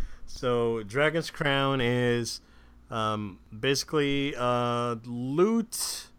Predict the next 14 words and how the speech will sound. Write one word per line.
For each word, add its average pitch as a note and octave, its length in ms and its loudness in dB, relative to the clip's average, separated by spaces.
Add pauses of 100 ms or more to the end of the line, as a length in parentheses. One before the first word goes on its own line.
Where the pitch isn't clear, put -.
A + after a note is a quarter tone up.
(720)
It's D#3 160 -2
a, E3 140 0 (280)
I F#3 120 2
wanna, F#3 180 4
I D3+ 80 2
wanna E3 180 6
call E3 260 2
it C3 100 0
a B2 60 -2
side-scrolling D#3 1080 4
Diablo B2 640 4
type C3 320 0
of C3+ 140 -10
game. D#3 340 2